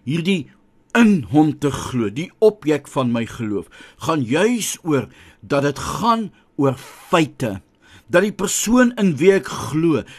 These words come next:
is nie 'n mite nie. Dis nie gebaseer op legendes en,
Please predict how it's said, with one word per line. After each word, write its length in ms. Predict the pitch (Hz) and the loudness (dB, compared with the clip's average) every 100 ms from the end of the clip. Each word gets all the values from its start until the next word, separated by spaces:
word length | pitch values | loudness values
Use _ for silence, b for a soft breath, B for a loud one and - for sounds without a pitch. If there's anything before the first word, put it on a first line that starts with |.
| B | B
is 220 | 180 - | -4 0
nie 160 | 254 254 | 2 2
'n 160 | 202 165 | 2 0
mite 400 | 147 156 - 143 | 0 -2 0 0
nie. 200 | 113 95 B - | 0 -2 B -4
Dis 240 | 196 - | -2 0
nie 120 | 254 | -2
gebaseer 760 | 226 226 160 165 - - 185 185 | 0 -2 0 -2 -2 -2 0 2
op 220 | 165 131 | 0 -2
legendes 840 | 123 131 - - 196 175 147 139 - | 0 -2 -2 0 2 2 0 0 -4
en, 240 | 147 143 | -2 -2